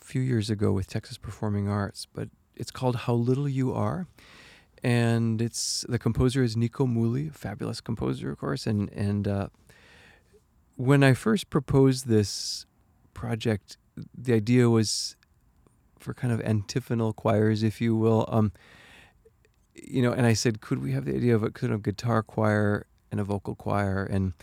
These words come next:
anyway, that all morphed eventually into what is now a piece for three guitar quartets and choir. And it's a super cool piece. I love it.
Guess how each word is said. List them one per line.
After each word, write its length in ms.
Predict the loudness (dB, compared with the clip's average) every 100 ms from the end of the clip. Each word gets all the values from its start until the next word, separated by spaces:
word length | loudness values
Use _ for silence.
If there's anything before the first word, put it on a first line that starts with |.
| -20 -16 2
anyway, 280 | 6 6 6
that 180 | 4
all 180 | 4 4
morphed 380 | 6 4 4 2
eventually 600 | 2 4 2 0 0 0
into 580 | 0 0 0 0 2 2
what 260 | 4 4 4
is 140 | 2
now 220 | 2 2
a 60 | 0
piece 400 | 0 0 0 -4
for 260 | -6 -6
three 420 | -6 -10 -4 -2 0
guitar 400 | -2 0 -2 0
quartets 680 | -4 -4 -6 -6 -8 -16 _ _
and 160 | -8 -2
choir. 420 | -2 -2 -6 -10 -18 -20 -20 -20 -20 -20 _ _
And 140 | 0 0
it's 140 | 0
a 60 | -2
super 500 | -2 2 2 2 -2
cool 220 | -2 -2 0
piece. 600 | 0 0 -2 -6 -10 -12 -8
I 80 | -2
love 240 | 0 2
it. 260 | 0 -2